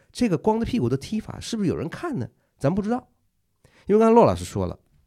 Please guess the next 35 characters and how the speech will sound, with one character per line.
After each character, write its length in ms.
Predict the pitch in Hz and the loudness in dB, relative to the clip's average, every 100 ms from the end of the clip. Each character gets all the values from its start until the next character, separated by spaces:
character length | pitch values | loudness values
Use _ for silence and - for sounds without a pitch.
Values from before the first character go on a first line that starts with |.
| _ _ _ _ _ _ _ _ - | _ _ _ _ _ _ _ _ -18
三 260 | - - 185 | -10 -2 0
级 80 | 165 | 0
联 120 | 110 | -2
赛， 220 | 120 - _ _ _ _ _ _ | -6 -12 _ _ _ _ _ _
这 120 | 160 | -6
三 200 | 143 202 | 0 0
级 100 | 190 | 2
联 140 | 143 156 | -2 -2
赛 180 | 180 | -4
呢， 180 | 123 92 - - _ _ _ _ | -4 -6 -12 -20 _ _ _ _
这 140 | - 139 _ _ | -10 -10 _ _
下 420 | - - - 233 101 | -14 -8 -4 -2 -2
边 120 | 82 | -4
儿 40 | |
这 80 | 87 | -10
第 140 | 87 | -10
三 260 | 113 156 190 | -8 -6 -6
级 240 | 117 73 _ _ _ _ _ | -8 -14 _ _ _ _ _
就 100 | - | -16
三 200 | - 180 | -8 -6
十 100 | 180 | -6
二 180 | 208 160 | -8 -10
个 80 | 90 | -10
队， 200 | 92 _ _ _ _ _ _ _ _ _ | -12 _ _ _ _ _ _ _ _ _
三 260 | - 156 185 | -12 -6 -6
十 80 | |
二 160 | 185 180 | -6 -4
个 80 | 120 | -4
队， 160 | 120 | -4
三 200 | - 165 | -6 -6
十 60 | 165 | -4
二 80 | 156 | -4
队 180 | 147 143 | -4 -4
又 80 | |
分 340 | 117 - 143 | -6 -4 -4